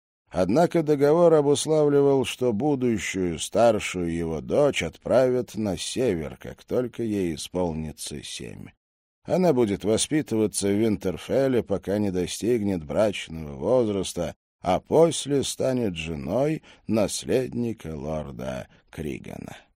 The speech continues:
Когда принц вновь взмыл на своём драконе в холодное осеннее небо, он знал, что добился успеха.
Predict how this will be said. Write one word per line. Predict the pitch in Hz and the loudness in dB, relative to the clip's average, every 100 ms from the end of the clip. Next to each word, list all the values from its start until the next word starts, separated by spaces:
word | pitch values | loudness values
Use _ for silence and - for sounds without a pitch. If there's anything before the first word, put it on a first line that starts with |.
| _ _ _ _ _ _ _ _ _ - | _ _ _ _ _ _ _ _ _ -8
Когда | 82 87 107 | -4 2 2
принц | - 98 113 98 - | 2 0 2 0 -4
вновь | 80 85 113 101 78 71 | -4 -2 0 0 -2 -10
взмыл | 69 65 98 110 87 | -12 -6 -2 0 0
на | 85 | -2
своём | - 78 104 95 | -4 -2 0 -2
драконе | 80 82 - 107 95 87 | -2 -4 -2 0 0 -2
в | - | -4
холодное | 73 80 104 90 87 78 | -6 -2 -2 -2 -4 -6
осеннее | - 90 98 90 82 73 | -6 -4 -2 -2 -4 -6
небо, | 69 85 117 85 - _ _ _ _ _ | -6 -6 -6 -8 -10 _ _ _ _ _
он | 120 170 156 | 0 0 0
знал, | 131 147 165 147 | -2 2 4 4
что | - - 135 | 0 -2 0
добился | 110 104 90 95 85 - 87 | 2 2 2 0 0 -4 -4
успеха. | 71 - - - - - | -6 -10 -12 -14 -16 -18